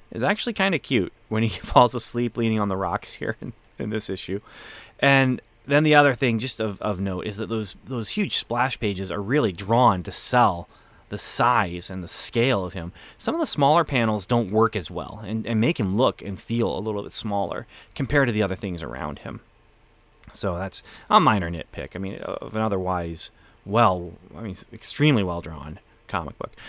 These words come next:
Story number three, uh, is a story <laughs> of two cowboys, Lefty and Hal. And, and they're out investigating what must be cow rustlers. Except they come across the bones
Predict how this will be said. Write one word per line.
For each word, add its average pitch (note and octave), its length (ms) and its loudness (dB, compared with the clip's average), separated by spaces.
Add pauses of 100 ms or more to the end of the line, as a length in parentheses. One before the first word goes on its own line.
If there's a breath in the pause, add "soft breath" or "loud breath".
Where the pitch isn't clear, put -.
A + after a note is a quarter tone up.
Story - 220 6
number A3 140 6
three, B2+ 460 0 (420 loud breath)
uh, A2 300 4
is A#2+ 200 -2
a A#2 60 -2
story C3+ 500 2
<laughs> C#3+ 60 2
of G#2 300 2 (100)
two C#4 140 0
cowboys, - 600 -4 (200)
Lefty F#3 520 -4 (520 soft breath)
and F#2+ 160 0
Hal. G1+ 480 -4 (600 soft breath)
And, C3+ 220 2
and F3 280 0
they're F#3 80 4
out G#3+ 160 8
investigating A2+ 840 4
what A#2+ 160 4
must B2 640 4
be G#2+ 360 2 (560)
cow G#2 240 2
rustlers. - 520 -10 (440 loud breath)
Except G3+ 440 2
they C#3+ 100 4
come - 220 -2
across - 400 -2
the C3+ 100 0
bones A#2 920 0